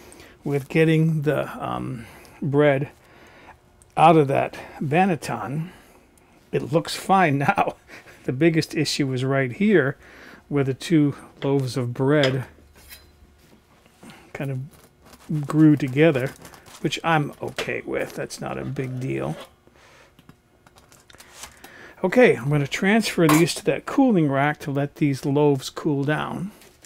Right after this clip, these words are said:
So there they are now, they're cooling. One thing I could have done that would have given them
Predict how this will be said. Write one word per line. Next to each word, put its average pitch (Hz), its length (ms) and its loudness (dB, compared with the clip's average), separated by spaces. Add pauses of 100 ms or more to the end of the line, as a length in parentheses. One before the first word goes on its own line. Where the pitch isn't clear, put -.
(460)
So - 160 -2
there 175 200 2
they 247 120 6
are 147 180 6
now, 127 260 -4
they're 143 160 -2
cooling. 165 560 0 (340)
One 285 160 4
thing 269 220 4
I 156 100 6
could 180 220 0
have 143 160 2
done 160 240 2
that 127 120 0
would 139 120 0
have 135 160 -2
given 143 320 2
them 135 320 0